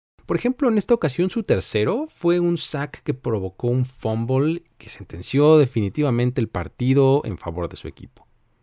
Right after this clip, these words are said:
Con su actuación el día de hoy hizo una afirmación muy contundente rumbo al premio del jugador defensivo del año. La presión constante que la frontal ejerció sobre Tua lo hizo ver francamente mal.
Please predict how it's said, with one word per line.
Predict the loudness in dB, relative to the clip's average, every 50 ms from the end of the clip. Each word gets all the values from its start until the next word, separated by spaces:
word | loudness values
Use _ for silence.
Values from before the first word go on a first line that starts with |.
| _ _ _ _ _ _ _ -16 _ -4
Con | -2 0
su | 0
actuación | -2 0 0 0 2 2 2
el | 4
día | 6 6
de | 6 6 6
hoy | 4 2 2 0 -4
hizo | -8 -4 -2 0
una | 0 0
afirmación | 0 -2 -2 -2 -2 -2 -4 -2 -2 0 0 2 2
muy | 2 2 4 4 6 6 6 6 4
contundente | 4 2 0 0 2 0 0 2 2 2 2 2 0 -2
rumbo | -2 -2 -2 -2 0 0
al | -2 -2 -2
premio | -2 -2 -2 -2 -2
del | -4 -4
jugador | -2 -4 -2 -2 -2 -4 -4 -4
defensivo | -6 -6 -8 -10 -14 -12 -10 -8 -8 -8
del | -8 -10
año. | -12 -14 -18 -20 -20 _ _ _ _ _ _ _ _ _ _ _ _ _ -8
La | -8 -6 -4
presión | -2 -2 -2 -2 0
constante | 2 0 0 0 0 2 2 2 2 2 4 4 4 4 4 2
que | 0 -2
la | -2 -2
frontal | -4 -6 -6 -2 0 0 2 0 0 -2 -6
ejerció | -12 -8 -6 -6 -6 -4 -4 -6
sobre | -4 -4 -4 -4 -4 -4
Tua | -2 -2 0 2 2 0 0 -2
lo | -2 0 0 0
hizo | 0 0 0 0
ver | 0 0 -2
francamente | -2 -6 -8 -6 -6 -4 -4 -2 0 0 -2 -2 -4
mal. | -6 -8 -10 -14